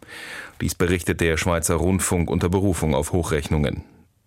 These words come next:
Demnach stimmten fünfundfünfzig Prozent der Wähler gegen die Begrenzung der Migration und fünfundvierzig Prozent dafür. Das Referendum war von der rechtspopulistischen Schweizerischen Volkspartei initiiert worden.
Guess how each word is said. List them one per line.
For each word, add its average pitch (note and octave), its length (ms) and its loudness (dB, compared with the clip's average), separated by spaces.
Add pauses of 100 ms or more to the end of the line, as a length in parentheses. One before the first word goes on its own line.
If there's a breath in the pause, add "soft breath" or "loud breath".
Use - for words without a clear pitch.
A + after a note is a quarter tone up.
(160)
Demnach F#2 400 2
stimmten E2+ 520 0
fünfundfünfzig F#2 760 0
Prozent D#2+ 400 -2
der D2+ 140 0
Wähler D#2 260 2
gegen E2+ 300 0
die D2+ 80 -2
Begrenzung D#2+ 560 0
der E2 100 0
Migration F2 540 0 (460 loud breath)
und - 120 -2
fünfundvierzig F2 720 0
Prozent D2+ 480 -2
dafür. E2 300 0 (1000 loud breath)
Das G2 200 0
Referendum B2+ 560 4
war C3 200 4
von A2+ 220 4
der A2 200 4
rechtspopulistischen G2 1000 0
Schweizerischen F#2 640 0
Volkspartei F2 720 0
initiiert D#2 640 0
worden. D#2+ 320 2